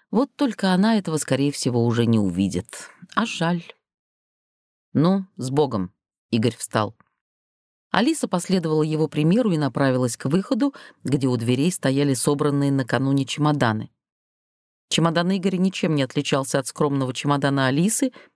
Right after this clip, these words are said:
тоже никаких тебе позолоченных уголков,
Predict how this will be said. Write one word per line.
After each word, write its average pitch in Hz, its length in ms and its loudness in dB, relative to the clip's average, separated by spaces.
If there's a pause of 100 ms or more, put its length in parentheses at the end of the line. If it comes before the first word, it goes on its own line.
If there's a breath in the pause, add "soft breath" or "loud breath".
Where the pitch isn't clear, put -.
(140)
тоже 139 260 0
никаких 135 420 -2
тебе 127 320 -2 (200)
позолоченных 135 680 -2
уголков, 139 560 -2